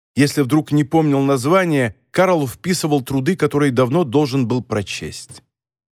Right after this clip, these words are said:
В его спальне появились работы Маркиза де Сада и Джакомо Казановы,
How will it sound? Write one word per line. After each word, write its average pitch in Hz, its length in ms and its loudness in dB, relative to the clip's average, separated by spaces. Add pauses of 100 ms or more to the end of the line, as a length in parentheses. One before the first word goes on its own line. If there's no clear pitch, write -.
(240)
В 90 80 -12
его 160 280 2
спальне 202 460 0
появились 175 560 -2
работы 156 400 0
Маркиза 139 480 -2
де 98 140 -2
Сада 165 500 0 (100)
и 156 100 -4
Джакомо 151 680 -2
Казановы, 123 800 -2